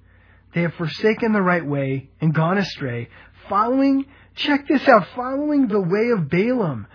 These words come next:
the son of Beor. Okay? He's the guy in the Old Testament that was kinda like a prophet for hire. All right?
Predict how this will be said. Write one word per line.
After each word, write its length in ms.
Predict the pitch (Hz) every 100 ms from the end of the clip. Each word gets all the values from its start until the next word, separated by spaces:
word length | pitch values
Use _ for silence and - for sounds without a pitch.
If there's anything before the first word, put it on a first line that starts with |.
| - -
the 80 | 180
son 320 | - 220 233
of 120 | 196
Beor. 520 | 185 190 170 117 - _ _ -
Okay? 420 | 175 - 190 208 - -
He's 240 | - 294 277
the 80 | 285
guy 200 | 277 277
in 80 |
the 100 | 269
Old 180 | 269 262
Testament 520 | 254 247 - 247 254
that 160 | 185 208
was 140 | 208
kinda 200 | - 240
like 180 | 233 226
a 60 | 202 -
prophet 400 | 202 208 208 190
for 100 | 196
hire. 480 | 165 160 165 127 - _ _ _ -
All 60 | 151
right? 240 | 165